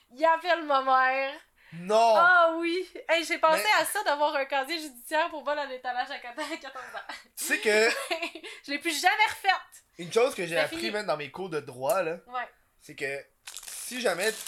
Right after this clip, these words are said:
Speaker 2: tu voles quelque chose, ok ?
Speaker 1: Ouais.
Speaker 2: Et non, tu le voles, là. Puis là, t'arrives pour sortir. Puis là, le garde t'arrête.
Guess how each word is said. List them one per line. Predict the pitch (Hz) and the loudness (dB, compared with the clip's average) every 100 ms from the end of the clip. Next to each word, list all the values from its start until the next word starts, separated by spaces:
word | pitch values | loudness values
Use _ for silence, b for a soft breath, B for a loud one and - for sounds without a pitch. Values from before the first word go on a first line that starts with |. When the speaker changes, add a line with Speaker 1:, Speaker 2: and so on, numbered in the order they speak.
| - - | -14 -10
Speaker 2:
tu | - | -8
voles | 147 160 196 196 | -4 0 0 -2
quelque | 147 156 - | -8 -8 -6
chose, | - 175 147 | -6 -6 -8
ok ? | 127 - | -12 -14
Speaker 1:
Ouais. | 156 - _ _ 214 | -16 -20 _ _ -4
Speaker 2:
Et | |
non, | 208 285 | -2 0
tu | 208 | -2
le | 170 | -6
voles, | 156 180 151 | 0 0 -2
là. | 120 120 - - - _ _ _ _ | -6 -10 -14 -16 -16 _ _ _ _
Puis | - | -4
là, | 220 | 0
t'arrives | 196 170 214 214 | 2 0 -4 -6
pour | - | -10
sortir. | - 202 - - 196 190 135 - - _ _ _ _ _ _ _ | -6 -6 -4 -6 -6 -6 -12 -16 -20 _ _ _ _ _ _ _
Puis | 170 | -6
là, | 190 175 | -4 -4
le | |
garde | 151 180 190 | 2 2 2
t'arrête. | 180 143 151 160 - - | 0 0 -2 -4 -12 -20